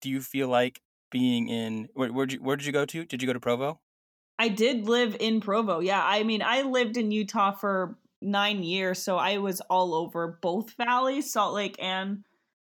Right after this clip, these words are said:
Speaker 2: um, Utah Valley, when I first was there, I was in Pleasant Grove, but then I did make my way to Provo. I didn't go to B Y U 'cause I had already finished college while I was back in New York, but I did, I was in,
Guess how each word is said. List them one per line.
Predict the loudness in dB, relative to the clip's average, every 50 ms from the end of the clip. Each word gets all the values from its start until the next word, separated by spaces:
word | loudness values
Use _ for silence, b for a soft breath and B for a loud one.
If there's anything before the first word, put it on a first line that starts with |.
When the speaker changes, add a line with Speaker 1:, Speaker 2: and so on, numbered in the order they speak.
| _
Speaker 2:
um, | -6 -4 -2 -2 -2 -2 -2
Utah | -2 -2 -2 0 2 2 2 2
Valley, | 4 4 4 4 4 2 0 -2 -2 -4 -6 _ _ _ _ _ -2
when | 0 0
I | 0
first | 0 0 0 2 2 2 2 0 -2 -4
was | -4 -2 -2 -2 -2
there, | 0 2 2 4 4 4 4 4
I | 2 2 0
was | 0 0 0 0
in | 0 0 -2 -4
Pleasant | -4 -2 0 0 2 2 2 0 -2 -2 -4
Grove, | -4 -2 0 2 2 2 2 0 -2 -4
but | -6 -6 -4 -2
then | 0 0 0
I | 0 0
did | -2 0 0 0 0 0 -2
make | -2 -2 -2 -2 -2 -2
my | 0 0 0
way | 2 2 2 0 0 -2 -2 -4
to | -2 0 0 0 0 -2 -4
Provo. | -4 -2 0 2 2 2 0 0 0 0 0 -2 -4 b b b b b b
I | -2
didn't | 0 2 2 2 2 0 2
go | 4 4 4 4 2
to | 0 0
B | 0 2 2
Y | 4 4 4
U | 2 2 0 -2
'cause | -2 -2 -2
I | 0 0
had | 0 0
already | 0 0 0 2 0 0 0 -2 -2
finished | -4 -4 -4 -2 -2 -2 -4 -4
college | -2 0 0 2 2 0 -2 -6 -10 -8
while | -4 -2 0 0
I | 2 0 0
was | -2 -2 -4
back | -4 -6 -4 -6 -6
in | -6
New | -6 -4
York, | -4 -2 -2 -2 -4 -4 -4 -4
but | -4 -2 -2
I | -4
did, | -4 -4 -4 -2 0 0 0 -2 -4 -6 -10 -14 _ _ _ _ _ _ _ _
I | -4 0
was | 2 4 4 4 2 2 -2 -4 -4
in, | -2 0 0 2 0 0 -2 -4 -8 -10